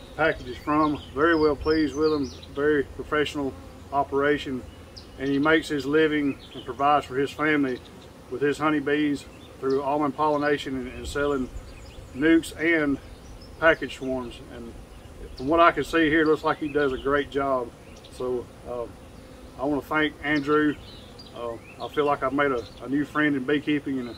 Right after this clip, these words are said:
certainly glad to know his acquaintance. And also the queens that he supplied with these packages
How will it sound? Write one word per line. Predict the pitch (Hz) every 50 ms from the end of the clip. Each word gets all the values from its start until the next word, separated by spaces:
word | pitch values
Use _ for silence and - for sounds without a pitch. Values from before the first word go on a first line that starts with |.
| -
certainly | - - 165 160 160 139 131
glad | 123 139 139 147 143
to | 127 123
know | 131 143 147 143
his | 139 120
acquaintance. | 120 107 - 147 147 147 147 147 147 - - -
And | 127 131 151
also | 170 185 180 - 175 165
the | 143 131
queens | - - 160 180 185 185 180 165 143 - - - - - - - - 139
that | 131 127
he | 160 160
supplied | - 131 113 - 160 160 165 165 -
with | 135 127
these | 139 143 139
packages | - - 156 165 170 165 - 143 123 123 127 120 - -